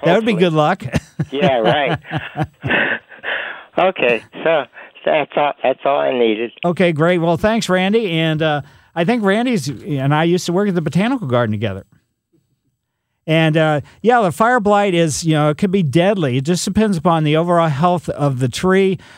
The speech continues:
Speaker 1: What it does is cause problems with various aspects depending upon what type of fire blight it is. It causes defoliation of leaves, and that just, you know, means without leaves, then the plant can't be, you know, get healthy again. So you're just gonna have to try and, uh,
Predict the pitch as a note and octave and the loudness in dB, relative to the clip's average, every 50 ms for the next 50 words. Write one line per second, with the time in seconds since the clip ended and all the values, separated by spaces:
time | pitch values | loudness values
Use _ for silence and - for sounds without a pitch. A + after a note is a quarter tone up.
0 | - _ - F3+ A3+ B3 B3 F#3+ D3+ F3+ F3+ F3+ F#3 F3+ D#3 D3+ C#3+ C3 - - | -10 _ 0 2 2 2 0 0 2 2 2 2 2 2 0 0 -2 -2 -2 0
1 | F3 E3 E3 E3 D3+ - - D#3+ D#3+ D#3+ D#3+ D#3+ E3 E3 D#3+ C3 A2 C3+ C#3+ C3+ | 2 2 2 2 0 -2 -2 0 2 2 2 0 0 -2 -2 -2 -2 -2 -2 -2
2 | A#2 B2 A#2+ D#3+ F3 F#3+ G3+ G3 F3+ - F#3 F3 E3+ E3+ - - - E3+ D#3+ - | -2 0 0 2 2 2 2 0 0 0 0 0 0 0 -2 -2 -2 -2 -2 -2
3 | - D3+ C3 E3+ F#3 F3+ E3+ C#3+ D#3 D#3 D3+ D3+ D#3 D3+ - D#3+ E3+ D3 C#3+ C#3 | -4 -6 -4 -2 -2 -2 0 0 0 0 0 0 -2 -2 -2 -2 -2 -2 -2 -4
4 | B2 - D#3+ D3+ D3+ D3+ C3+ C3+ C#3 C#3 C#3+ C3+ B2+ B2+ B2+ C#3 D3+ D#3 E3+ D#3+ | -2 0 2 2 2 2 0 0 0 0 0 0 0 0 0 0 2 2 0 -2
5 | - - - - - - - _ _ - - D#3 - - F3 F3 F3+ E3 D3 C3+ | -4 -8 -16 -20 -20 -20 -20 _ _ -8 -8 -6 0 2 2 2 2 2 0 -2
6 | C3+ D3 - - F#3 F#3 F#3 F#3 F3+ F3+ F3+ - - D#3+ D3+ C#3+ C#3+ D#3 E3+ F3+ | -2 -2 0 0 0 2 2 2 2 0 0 -2 -2 -2 0 0 0 0 2 2
7 | F#3 F#3 C#3+ C#3+ C#3+ D3+ D#3 D#3 C3 D#3 C#3 - D3+ C3 B2+ C#3 B2+ A#2 A2+ G#2+ | 0 0 0 -2 0 0 0 0 -2 -4 -6 -6 -6 -4 -2 0 0 0 0 0
8 | G#2 A#2+ C3+ C#3+ C#3 C3+ A#2+ - - - _ _ _ - C#3+ C3+ D#3 D#3 D#3+ C#3+ | 0 0 0 0 0 -2 -4 -8 -14 -20 _ _ _ -4 -2 0 2 2 2 0
9 | A2 D#3+ C#3+ D#3 G3+ A3+ A3 G#3 G3+ F3+ - E3 D#3+ D3+ D3 C#3 - - D#3+ D#3 | -2 -2 0 0 2 2 2 2 0 0 -2 -2 -2 -2 -2 -2 -2 -2 -2 -2
10 | D3+ C3+ - E3 D3+ D3 C3+ A#2+ A2 B2 C3 C3+ G#2+ B2+ C#3 C3+ A#2+ A#2 A#2+ B2+ | -2 -2 -2 -2 0 0 -2 -2 -4 -4 -6 -6 -4 -4 -2 -2 -2 -2 -2 -2
11 | B2+ A#2 A2 A2 D#3+ F3 F3+ F3+ - F#3 F3 D#3 D3 E3 E3 E3 D#3+ D3 - - | -4 -4 -2 0 0 0 0 0 -2 -2 -2 0 0 0 0 0 0 -2 -2 -2
12 | C#3+ C3+ C3 A#2+ - - - _ _ _ - C3+ D3 D3+ C#3+ - D3+ C#3+ C#3+ C#3+ | -2 0 -2 -2 -6 -12 -20 _ _ _ -10 -6 -6 -6 -4 -2 0 0 0 0
13 | B2+ - A#2+ - - - D3 C#3+ C#3+ D3 D3 D3 D3 C#3 C3+ C3 C3 B2+ B2+ B2 | -2 -4 -6 -6 -4 0 0 2 2 2 2 2 0 0 0 0 0 0 0 0
14 | A#2+ B2 B2 A#2+ A#2 | 0 0 0 -2 -2